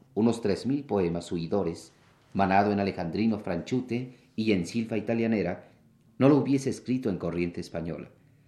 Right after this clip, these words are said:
Por no haber sido tan estúpido como lo fui en mi segunda juventud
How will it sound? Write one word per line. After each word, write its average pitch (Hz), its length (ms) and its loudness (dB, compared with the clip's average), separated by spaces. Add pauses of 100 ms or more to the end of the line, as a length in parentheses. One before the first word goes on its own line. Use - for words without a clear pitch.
(580)
Por 139 160 8
no 151 100 8
haber 156 180 6
sido 165 300 0
tan 147 120 0
estúpido 156 560 0
como 123 160 0
lo 95 120 0
fui 107 200 4
en 110 120 4
mi 104 100 0
segunda 113 400 0
juventud 110 540 -2